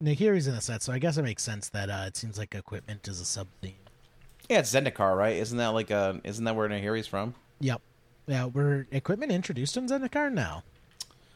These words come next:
Speaker 2: Uh, I have no idea.
Speaker 1: Where were Zen-, where were equipment introduced? Oh, Mirrodin. I should know that. I played during that time.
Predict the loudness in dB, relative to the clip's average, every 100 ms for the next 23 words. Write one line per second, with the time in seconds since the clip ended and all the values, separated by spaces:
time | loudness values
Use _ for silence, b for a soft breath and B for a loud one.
0 | b b b 2 4 4 4 4 2 0
1 | -2 0 0 0 -2 0 -2 -4 -2 0
2 | 4 4 4 0 -4 -2 0 2 2 2
3 | -2 -6 -8 -8 -10 -8 -6 -6 -6 -10
4 | -16 -20 _ _ 6 6 6 6 6 4
5 | -2 -2 -2 -4 -4 -4 -4 -8 -6 -4
6 | -4 -6 -6 -6 -8 -4 -6 -6